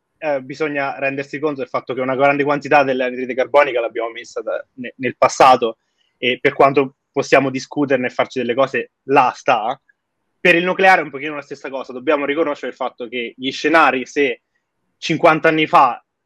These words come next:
ehm, gli scenari energetici fossero and-, fossero andati diversamente,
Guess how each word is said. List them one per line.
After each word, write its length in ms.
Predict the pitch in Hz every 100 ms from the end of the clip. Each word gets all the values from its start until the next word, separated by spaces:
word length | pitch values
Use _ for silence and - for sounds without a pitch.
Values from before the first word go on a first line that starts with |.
| _
ehm, 540 | _ 143 117 117 113 113
gli 120 | 135
scenari 320 | - 151 147
energetici 460 | 147 143 156 143 135
fossero 300 | 131 - 131
and-, 220 | 127 -
fossero 280 | 139 - 131
andati 240 | 131 127
diversamente, 840 | 123 123 120 156 123 120 - 123